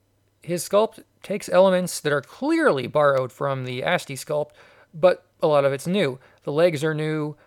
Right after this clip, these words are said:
parts of the arms seem new. The mold itself is new, but you can tell a lot of the wrinkles are the same, like the, uh, wrinkles around the elbows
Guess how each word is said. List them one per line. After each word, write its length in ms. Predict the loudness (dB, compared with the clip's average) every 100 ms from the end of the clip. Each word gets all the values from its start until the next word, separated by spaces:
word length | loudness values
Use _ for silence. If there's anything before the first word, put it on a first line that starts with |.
| _
parts 280 | -2 -2 -2
of 60 | -4
the 100 | -2
arms 320 | -2 -4 -6
seem 540 | -8 -8 -8 -6 -6
new. 380 | -6 -8 -8 -10 -16 _ _ _ _ _
The 220 | -10 -4 -4
mold 460 | 0 2 2 2
itself 500 | -4 -4 0 2 0
is 180 | -4 -4
new, 300 | -6 -6 -6
but 200 | -4 -4
you 100 | -6
can 140 | -8
tell 260 | -2 -2 2
a 20 |
lot 140 | 0 0
of 60 |
the 60 | -4
wrinkles 320 | -4 -6 -10
are 60 | -12
the 100 | -10
same, 300 | -8 -8 -6
like 240 | -8 -10
the, 280 | -14 -12 -8
uh, 120 | -8
wrinkles 300 | -8 -8 -6
around 200 | -6 -8
the 80 | -2
elbows 500 | 0 2 2 0 -4